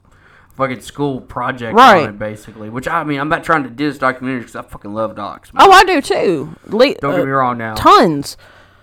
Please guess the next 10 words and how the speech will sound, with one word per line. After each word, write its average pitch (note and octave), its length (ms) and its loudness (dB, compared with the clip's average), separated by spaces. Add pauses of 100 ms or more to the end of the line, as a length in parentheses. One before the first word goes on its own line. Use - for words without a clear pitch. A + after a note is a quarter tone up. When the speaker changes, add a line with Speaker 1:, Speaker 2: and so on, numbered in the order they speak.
(240)
Speaker 2:
And, A#3+ 160 0
like, A3 220 4
an-, A3 220 2
another B3+ 400 4
thing A#3 260 0
for G#3 160 -4
me, A3+ 260 0
too, A#3+ 480 -2
that, F#3 200 -2
like, F3+ 420 0